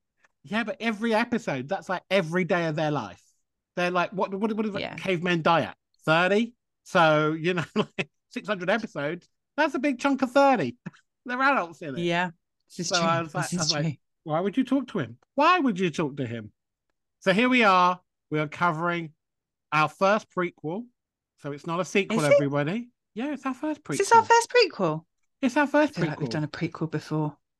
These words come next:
Speaker 1: No, I think this is our first one.
Speaker 2: We're gonna have to go back and check. Don't at us, though. If it's not the first one,
Speaker 1: One of
Speaker 2: don't
Speaker 1: them
Speaker 2: at
Speaker 1: out
Speaker 2: us.
Speaker 1: there will do it. So, the Flintstones prequel opened on the twenty-eighth of April,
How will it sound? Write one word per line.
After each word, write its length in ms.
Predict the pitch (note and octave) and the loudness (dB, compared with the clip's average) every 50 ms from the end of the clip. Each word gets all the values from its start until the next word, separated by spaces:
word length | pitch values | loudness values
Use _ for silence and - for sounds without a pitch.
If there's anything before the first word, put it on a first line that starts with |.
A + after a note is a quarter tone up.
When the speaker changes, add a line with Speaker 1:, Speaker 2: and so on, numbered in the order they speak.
| _ _ _ - | _ _ _ -6
Speaker 1:
No, 840 | C#3 C3+ C#3 C3+ C3 C3 C3 B2+ B2+ B2 B2 B2 A#2+ A#2+ A#2 A2+ A2+ | -2 0 0 2 2 2 0 0 0 -2 -4 -4 -4 -6 -6 -8 -10
I 40 | A2+ | -12
think 180 | - - A#3 A#3+ | -10 -6 -6 -6
this 80 | - G#3 | -6 -6
is 100 | D3 - | -6 -6
our 100 | C3 A#2 | -6 -6
first 380 | - - C3 A#2 A2+ - - | -6 -6 -6 -6 -6 -8 -8
one. 280 | - F3 F#3+ D#3+ A2 G#2 - _ _ _ _ _ _ _ _ _ _ _ _ _ | -6 -6 -6 -6 -8 -10 -16 _ _ _ _ _ _ _ _ _ _ _ _ _
Speaker 2:
We're 140 | F3+ F3 E3+ | 0 0 2
gonna 180 | E3+ E3+ D#3 | 4 2 2
have 180 | D3+ D#3+ D#3 - | 2 2 0 -2
to 80 | - E3 | -6 -6
go 160 | - D3+ D3 | -4 -4 -4
back 240 | - D3 - - - | -4 -6 -6 -4 -6
and 100 | D3 D3 | -6 -4
check. 220 | - D3+ - - | -4 -4 -6 0
Don't 220 | - F3+ F3+ F#3+ F3+ | 4 4 4 4 6
at 160 | F3 F3+ - - | 4 4 6 6
us, 200 | D#3 D3 - - | 4 2 2 0
though. 340 | - D3+ C#3+ C#3 C#3 C#3+ D3 D#3+ - | 2 4 4 4 4 2 0 -2 -4
If 160 | E3 E3 - | -4 -2 -2
it's 160 | D3+ C#3 - | -4 0 0
not 160 | F#3 F3 - | 0 0 0
the 80 | - E3+ | 0 -2
first 400 | E3 - E3 D#3+ D#3+ - - - - | 0 2 2 2 2 0 -4 -4 -2
one, 280 | D3 C#3 C3+ C3+ D3 | 0 0 2 2 2
Speaker 1:
One 160 | D3+ E3+ F#3+ - | 2 2 4 4
of 40 | D3+ | 4
Speaker 2:
don't 60 | D3+ | 4
Speaker 1:
them 100 | E3 D#3 | 4 2
Speaker 2:
at 60 | D3+ D3+ D3+ D#3 | 2 2 2 0
Speaker 1:
out 20 | |
Speaker 2:
us. 60 | D3 | -2
Speaker 1:
there 160 | C#3 B2+ A#2+ A#2+ | -4 -4 -6 -6
will 380 | A#2+ B2 B2+ C3 C#3 C3 B2 B2+ | -8 -8 -6 -6 -4 -4 -4 -6
do 180 | B2 A#2+ A2+ | -6 -8 -10
it. 120 | G#2 F#2 - _ _ _ _ _ _ _ _ _ _ _ _ _ _ _ _ | -12 -16 -18 _ _ _ _ _ _ _ _ _ _ _ _ _ _ _ _
So, 480 | - - - A3 A#3+ G#3 D#3 A#2+ F#2+ - _ - _ _ _ _ _ _ _ _ _ _ _ _ _ _ _ _ _ _ _ _ _ _ _ - | -18 0 2 4 4 6 4 2 -2 -10 _ -20 _ _ _ _ _ _ _ _ _ _ _ _ _ _ _ _ _ _ _ _ _ _ _ -4
the 120 | C#3 D3+ | -4 -4
Flintstones 600 | D3 - G3 A3 G#3+ D3 - - F3 E3 C#3+ - - - _ _ _ | -2 -2 -2 -2 -2 -2 -2 0 0 0 0 -2 -6 -18 _ _ _
prequel 640 | F3 G3 A3+ A3+ A#3 - - C#3+ A2 G2+ A2+ C3+ C#3 - _ _ _ _ - | 2 2 2 2 -2 -4 -6 -4 -4 -4 -8 -10 -12 -14 _ _ _ _ 0
opened 440 | D#3 E3+ F3+ - - C#3+ C3+ C3 - - | 2 2 2 0 -2 -4 -6 -4 -6 -8
on 120 | B2+ B2+ | -8 -6
the 100 | B2 B2 | -6 -8
twenty-eighth 480 | B2 - D#3+ E3 F3 F3+ F#3 F3 C#3+ D#3+ | -8 -6 -4 -2 -2 -2 -2 -4 -6 -4
of 100 | C#3+ C#3+ | -2 -2
April, 440 | C3+ C3 - _ - B2+ B2+ B2 | -2 -2 -4 _ -8 -8 -8 -8